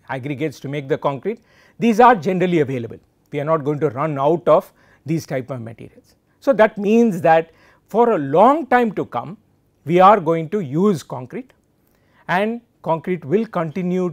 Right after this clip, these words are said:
to be the material which will have the lowest impact on the environment in terms of a unit volume or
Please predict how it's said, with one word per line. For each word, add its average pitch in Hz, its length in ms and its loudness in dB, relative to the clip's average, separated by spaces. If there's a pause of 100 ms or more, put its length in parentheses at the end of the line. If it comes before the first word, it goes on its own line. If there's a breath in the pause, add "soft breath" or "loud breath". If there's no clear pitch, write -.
to 147 80 -6
be 156 420 -8
the 131 140 -8
material 131 520 -6
which 147 280 -10 (280)
will 127 200 -10
have 143 320 -6
the 208 200 -4 (120)
lowest 165 680 -2 (1120)
impact 214 680 0 (240)
on 151 200 -4
the 139 80 -2
environment 131 540 -6 (120)
in 143 180 -10
terms 131 360 -12
of 143 240 -8 (720)
a 196 260 -8
unit 151 520 -8 (1080)
volume 147 540 0
or 170 240 -6